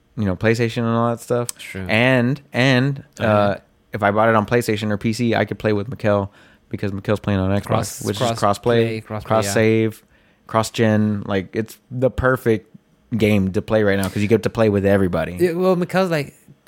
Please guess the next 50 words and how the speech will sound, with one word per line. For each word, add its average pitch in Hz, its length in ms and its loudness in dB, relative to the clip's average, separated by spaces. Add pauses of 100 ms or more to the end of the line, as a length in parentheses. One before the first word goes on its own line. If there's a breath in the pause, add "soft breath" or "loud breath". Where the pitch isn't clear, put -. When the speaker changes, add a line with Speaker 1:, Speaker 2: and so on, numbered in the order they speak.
(240)
Speaker 2:
"I'm 139 80 -6
gonna 220 120 -4
play 233 100 -2
with 214 100 0
other 180 100 2
people." 156 340 -2
I'm 165 80 0
like, 120 200 -4
"Yeah," 131 180 -2
but 139 100 0
I - 20 0
think 208 160 -2
it's, 208 80 -4
like, 196 100 -2
kinda 196 140 2
like 135 100 -2
Destiny 151 220 0
where 160 60 0
you 165 40 -2
can 165 80 -2
do 165 100 2
some 175 180 0
solo 160 260 0
things 170 240 -2
by 160 80 0
yourself. 160 360 0
Speaker 1:
Yeah, 226 60 2
you 156 60 2
can 117 80 2
do 117 80 0
Speaker 2:
And 131 80 4
Speaker 1:
everything 131 220 2
Speaker 2:
then, 135 60 4
Speaker 1:
solo. 101 220 -4
Speaker 2:
and 123 160 -10
then 127 160 -2
if 123 140 -4
you 120 80 -2
wanna 123 220 0
partner 120 340 -2
up, 120 260 -4
then 117 220 -8
you 110 80 -8
can 110 260 -4
Speaker 1:
Mm-hmm. 101 140 -10
Speaker 2:
also. 117 480 -2 (180)
Speaker 1:
But 113 140 4
it's 127 100 2
Speaker 2:
So. 139 60 2
Speaker 1:
like 131 180 2